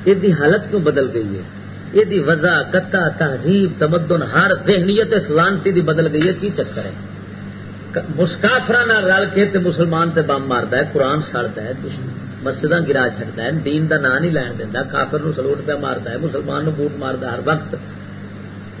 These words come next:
تے جدا اپنی جنس بدل کیوں گئی؟ ہن مریا تے پیا، لیکن سور نو ج-، سمجھے کون؟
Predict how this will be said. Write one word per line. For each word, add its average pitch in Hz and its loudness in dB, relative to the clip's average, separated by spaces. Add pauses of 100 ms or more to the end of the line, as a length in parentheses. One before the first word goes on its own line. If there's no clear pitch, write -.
(100)
تے 285 -2
جدا 330 0
اپنی 320 -2
جنس 277 0
بدل 254 2
کیوں 214 0
گئی؟ 156 4
ہن 165 2
مریا 185 4
تے 254 4
پیا، 247 2
لیکن 262 2 (120)
سور 220 6
نو 240 0 (160)
ج-، - 0
سمجھے 220 2
کون؟ 135 -6